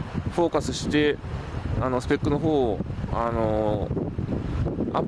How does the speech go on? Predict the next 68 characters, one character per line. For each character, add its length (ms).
プ 60
さ 120
せ 140
た 80
り、 160
ま 140
あ、 20
チ 100
ュ 40
ー 20
ニ 100
ン 40
グ 60
し 60
た 80
り 100
っ 40
て 100
い 60
う 60
風 280
に 140
い 20
く 160
方 240
が、 420
ま 580
あ、 640
ニ 100
コ 140
ン 80
の 260
フ 80
ァ 80
ン 40
に 100
と 100
っ 40
て 140
は 220
い 140
い 20
ん 60
じ 100
ゃ 40
な 100
い 40
か 100
な 80
っ 20
て 80
気 100
が 60
す 120
る 80
ん 40
で 80
す 80
け 80
ど、 240
い 60
か 80
が 120
で 80
し 100
ょ 20
う 40
か。 260